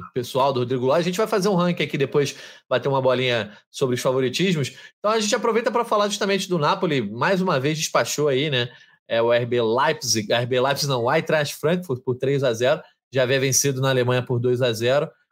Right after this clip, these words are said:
Então placar agregado de cinco, um time que tem um, um ataque muito poderoso e ao mesmo tempo tem uma consistência defensiva muito interessante e ainda tem um fator campo, né? Parece que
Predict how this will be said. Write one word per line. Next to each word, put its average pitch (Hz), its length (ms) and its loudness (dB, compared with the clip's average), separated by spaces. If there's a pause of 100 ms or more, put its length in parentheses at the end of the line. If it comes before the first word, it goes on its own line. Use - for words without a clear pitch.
(120)
Então 139 240 -2
placar 139 340 0
agregado 139 460 0
de 123 140 -2
cinco, 240 680 0 (180)
um 151 100 -2
time 185 260 2
que 196 180 -2
tem 220 300 0
um, 214 240 -6
um 185 60 0
ataque 185 340 0
muito 185 180 -2
poderoso 185 460 0
e - 20 0
ao 196 60 -2
mesmo 190 200 2
tempo 180 220 0
tem 185 100 0
uma 180 120 0
consistência 175 420 0
defensiva 151 480 0
muito 147 160 0
interessante 170 640 0 (340)
e 143 60 0
ainda 170 240 2
tem 196 200 0
um 226 100 -2
fator 196 720 0
campo, 202 340 0
né? 170 140 2
Parece 170 340 2
que 185 200 -2